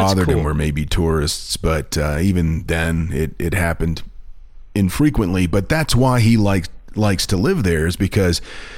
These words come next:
Speaker 1: <laughs> people in Maine are, are kinda stoic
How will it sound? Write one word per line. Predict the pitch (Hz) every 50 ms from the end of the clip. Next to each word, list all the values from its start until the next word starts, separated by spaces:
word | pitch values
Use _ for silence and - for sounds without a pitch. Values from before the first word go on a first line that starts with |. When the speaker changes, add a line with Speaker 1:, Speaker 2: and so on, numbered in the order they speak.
| - - -
Speaker 1:
<laughs> | - - - 113
people | - - 143 - 165 147
in | 135 123 117
Maine | 113 117 120 117 113
are, | 104 90 82 82 -
are | 71 80 82
kinda | - - - 107 95 90
stoic | - - - - - - 98 87 90 92 98 101 - - -